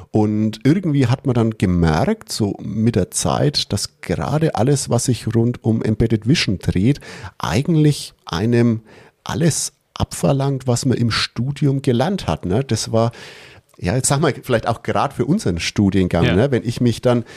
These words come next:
Speaker 1: zurückerinnere, weil als ich studiert hab, gab's dann schon auch immer die Stimmen, „Ja, nee, das ein oder andere, was ihr dann lernen würdet, ne, von irgendwelchen ehemaligen Kommilitonen,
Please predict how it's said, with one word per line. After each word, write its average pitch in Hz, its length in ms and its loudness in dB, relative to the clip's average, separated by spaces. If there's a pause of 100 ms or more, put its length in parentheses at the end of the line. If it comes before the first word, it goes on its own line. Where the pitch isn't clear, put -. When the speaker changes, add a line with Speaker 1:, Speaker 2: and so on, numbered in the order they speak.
(260)
Speaker 1:
zurückerinnere, 135 760 2
weil 107 200 4 (320)
als 120 220 -2
ich 117 80 -2
studiert 127 440 2
hab, 117 140 0
gab's - 220 -4
dann 104 140 0
schon 104 180 0
auch 101 120 -2
immer 104 220 -2
die 98 120 0
Stimmen, 95 320 -4
„Ja, 107 420 2
nee, 110 260 0
das 104 200 -4
ein 101 200 0
oder 104 200 0
andere, 107 340 0
was 104 180 -2
ihr 101 140 -2
dann 101 300 0 (560)
lernen 104 480 2
würdet, 107 420 4
ne, 107 220 2
von 92 180 -4
irgendwelchen 101 540 0
ehemaligen 101 580 2
Kommilitonen, 104 920 0